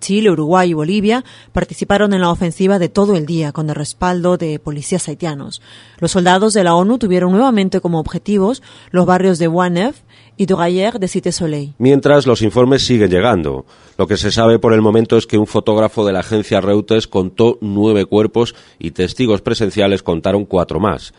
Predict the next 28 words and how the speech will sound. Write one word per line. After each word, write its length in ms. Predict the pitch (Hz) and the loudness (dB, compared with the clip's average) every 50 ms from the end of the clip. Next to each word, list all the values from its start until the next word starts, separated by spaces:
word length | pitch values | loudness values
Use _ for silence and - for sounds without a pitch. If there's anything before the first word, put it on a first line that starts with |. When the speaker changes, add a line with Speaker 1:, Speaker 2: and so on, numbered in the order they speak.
| _ _ _ _ - _ | _ _ _ _ -20 _
Speaker 2:
Hasta 220 | - 82 - 107 92 | -12 -8 -6 -4 -2
cuarenta 480 | - 104 104 113 131 131 131 135 123 | 0 2 2 2 2 0 0 -2 -2
personas 460 | - 110 87 - 101 85 73 71 - - | -2 -4 -4 -4 -4 -4 -6 -6 -8 -4
fueron 260 | - 110 101 98 98 | -2 0 0 0 0
heridas, 460 | 95 92 110 113 110 117 123 - - _ _ _ - | 0 2 2 2 2 0 0 -2 -6 _ _ _ -10
dijeron 420 | 87 - - 101 101 104 107 104 | -10 -6 -4 -2 0 0 0 -2
trabajadores 760 | - 104 92 92 87 - - 85 87 92 85 78 76 - - | -2 0 0 0 0 -2 -2 -2 -2 0 0 -2 -4 -6 -6
humanitarios. 760 | 78 76 76 78 80 - 110 98 85 78 67 65 65 - - _ _ _ _ _ _ | -6 -6 -6 -6 -4 0 0 0 0 -2 -4 -8 -10 -14 -18 _ _ _ _ _ _
Se 160 | - - 87 - | -8 -8 -6 -2
cree 220 | 110 117 127 - | -2 -2 -2 -2
que 100 | - 98 | -2 -6
todas 400 | - _ - 131 139 135 123 110 | -4 _ 0 0 2 0 0 -2
las 160 | 107 95 80 | -2 -2 -2
víctimas 480 | 98 101 - - 107 98 98 98 - - _ | -4 -4 -4 -2 -2 0 0 -2 -2 -6 _
son 240 | _ - - 92 78 | _ -6 -4 -4 -2
civiles. 640 | - - 80 95 98 85 73 71 65 - - - _ _ _ _ | -2 -2 0 0 0 0 -2 -4 -6 -8 -12 -18 _ _ _ _
Speaker 1:
Un 140 | - 220 226 | 0 0 0
observador 440 | 220 - 240 208 202 185 185 202 233 | 0 0 0 0 0 0 0 0 2
de 80 | 254 | 2
derechos 380 | 226 202 175 175 - 190 175 - | 2 2 2 0 -2 -4 -6 -4
humanos 380 | 196 185 180 180 185 185 - 190 | -2 -2 0 0 -2 -2 -2 -4
haitiano 420 | 175 - 190 180 185 202 240 254 | -4 -2 -2 -2 0 0 0 0
contó 300 | - 208 185 - 202 190 | 0 0 0 0 0 0
por 120 | 214 196 | 0 2
lo 120 | 190 180 175 | 2 2 2
menos 600 | 180 185 190 190 190 190 196 196 190 175 - 208 185 | 2 2 2 2 2 2 2 2 2 2 0 -2 0
diecisiete 500 | 180 196 175 - 175 - 208 190 196 185 | 2 0 0 0 0 -2 -2 0 0 -2
cadáveres. 720 | 165 160 180 190 185 160 151 147 151 147 156 - - | 0 2 2 4 4 4 2 0 -2 -4 -6 -8 -12